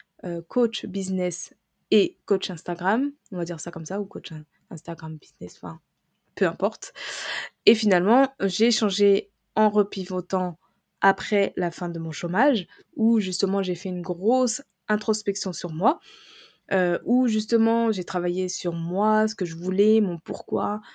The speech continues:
ma vision. J'ai vraiment été en profondeur. Donc, heu, pour ça, en tout cas, j'ai beaucoup lu, j'ai beaucoup, heu, fait de dev perso. Pour te donner une idée, parce que je l'ai compté la dernière fois,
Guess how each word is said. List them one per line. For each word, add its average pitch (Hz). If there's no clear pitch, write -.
ma 180
vision. 220
J'ai 185
vraiment 214
été 208
en 180
profondeur. 190
Donc, 185
heu, 180
pour 180
ça, 190
en 175
tout 175
cas, 190
j'ai 175
beaucoup 220
lu, 226
j'ai 202
beaucoup, 214
heu, 185
fait 214
de 196
dev 196
perso. 208
Pour 190
te 185
donner 190
une 190
idée, 196
parce -
que 175
je 160
l'ai 175
compté 185
la 175
dernière 170
fois, 208